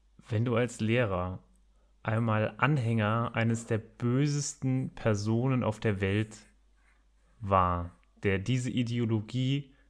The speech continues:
quasi täglich versuchte umzusetzen, dann ist das nicht das Schlimmste, was diesen Lehrer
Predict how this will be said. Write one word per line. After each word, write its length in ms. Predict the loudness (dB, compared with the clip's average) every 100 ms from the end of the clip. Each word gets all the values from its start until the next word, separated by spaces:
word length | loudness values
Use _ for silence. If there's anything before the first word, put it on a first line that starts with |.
| _
quasi 720 | -6 2 2 2 -2 -2 -4 -6 -16 _ _ _ _ -2
täglich 540 | 2 2 0 -6 -2
versuchte 500 | 0 0 -2 -2 0
umzusetzen, 960 | 2 2 0 0 0 0 -2 -8 -8 -12 -20 -20 -20 -20 _ _ _ _ _ _ _ _ _ _
dann 200 | -6 -4
ist 180 | -4 -2
das 160 | -4 -4
nicht 160 | -8
das 140 | -8 -6
Schlimmste, 460 | -4 -4 -4 -6
was 160 | -4 -4
diesen 240 | -6 -4
Lehrer 340 | 2 2 2